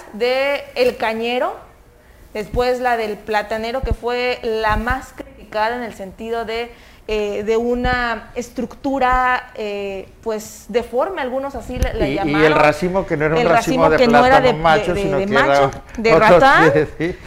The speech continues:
Speaker 1: eh, al revés, eh, colores, eh, pintado como que todo muy a la
Speaker 2: Sí.
Speaker 1: carrera, y, y que en este sentido, durante la primera administración de Fernando Bautista Dávila, el gobierno erogó la cantidad de un millón seiscientos mil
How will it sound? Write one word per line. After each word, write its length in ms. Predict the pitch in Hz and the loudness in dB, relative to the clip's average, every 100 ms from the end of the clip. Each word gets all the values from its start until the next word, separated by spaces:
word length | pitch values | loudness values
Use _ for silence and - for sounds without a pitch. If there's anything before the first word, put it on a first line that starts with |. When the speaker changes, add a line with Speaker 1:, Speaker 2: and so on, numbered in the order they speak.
| - | -10
Speaker 1:
eh, 120 | - - | -4 0
al 140 | 240 | 0
revés, 640 | 226 233 226 277 403 440 - - - - - - - | 2 2 4 4 2 0 -8 -18 -20 -20 -20 -20 -2
eh, 200 | 262 240 | -2 0
colores, 760 | 254 240 262 302 330 311 302 - | 0 2 4 4 6 4 2 -2
eh, 260 | 233 220 214 | -2 -2 -2
pintado 500 | 226 220 262 277 311 | -2 2 4 4 4
como 240 | 277 220 214 | 2 0 -2
que 80 | |
todo 260 | 214 262 285 | -4 -2 -2
muy 220 | 269 294 | -2 -2
a 80 | 285 | -2
la 140 | 240 | -2
Speaker 2:
Sí. 60 | 208 | -4
Speaker 1:
carrera, 640 | 196 190 233 269 302 320 320 - - - - | -4 -2 0 0 2 -2 -4 -18 -20 -20 -16
y, 360 | - 233 233 233 | -8 -6 -4 -6
y 120 | 262 220 | -8 -2
que 320 | 262 262 - | 2 4 2
en 160 | 269 277 | -2 -2
este 240 | 311 359 | -4 -6
sentido, 560 | 359 320 311 320 320 294 | -6 -6 -4 -2 0 0
durante 400 | 226 226 220 208 | -2 -2 -2 -2
la 160 | 208 | -2
primera 500 | 208 220 240 285 285 | -2 -4 -2 0 0
administración 680 | 233 214 202 196 202 202 247 | 0 -4 -6 -6 -8 -6 -6
de 80 | 262 | -6
Fernando 320 | 220 214 233 | -6 -6 -6
Bautista 380 | 220 220 226 254 | -6 -8 -8 -6
Dávila, 360 | 247 247 247 247 | -2 -4 -4 -6
el 80 | |
gobierno 480 | 220 208 226 226 240 | -4 -4 -4 -4 -4
erogó 360 | 226 202 196 233 | -4 -4 -4 -4
la 140 | 233 | -4
cantidad 420 | 220 185 202 208 220 | -6 -8 -4 -2 0
de 180 | 247 - | -2 -2
un 180 | 294 277 | -6 -4
millón 380 | 247 233 277 | -4 -4 -4
seiscientos 580 | 277 240 233 214 214 208 | -4 -6 -6 -8 -8 -8
mil 260 | 233 262 | -6 -6